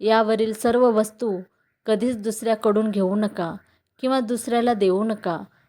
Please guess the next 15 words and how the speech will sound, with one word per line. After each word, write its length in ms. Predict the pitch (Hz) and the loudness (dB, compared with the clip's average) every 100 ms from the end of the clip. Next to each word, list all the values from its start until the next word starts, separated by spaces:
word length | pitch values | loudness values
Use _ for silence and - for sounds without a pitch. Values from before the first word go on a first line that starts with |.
| _ | _
अशा 240 | 214 202 247 | -6 -4 -2
प्रकारे 420 | 240 226 226 220 | -2 2 4 2
तुम्ही 340 | 226 226 226 | 2 0 2
तुमचं 400 | 254 247 226 240 | 2 0 2 0
नुकसान 340 | 202 196 226 220 | -2 -2 -2 0
टाळू 300 | 214 180 214 | 0 2 2
शकता. 440 | 226 208 - 160 196 _ _ _ - | -2 -6 -8 -10 -12 _ _ _ 0
या 140 | 220 | 0
गोष्टीची 500 | 208 208 - 226 214 | 2 0 -2 -6 -4
काळजी 360 | 220 208 196 220 | 0 0 2 -2
घेऊन 500 | 214 214 240 233 185 - _ _ _ - | 0 0 0 -2 -6 -12 _ _ _ -8
तुम्ही 380 | 262 269 262 196 | -4 0 0 -2
सावध 460 | 196 220 196 220 214 | 0 2 4 2 2
राहू 240 | 202 196 | 2 2
शकता, 460 | 214 226 - 175 | 0 -4 -6 -8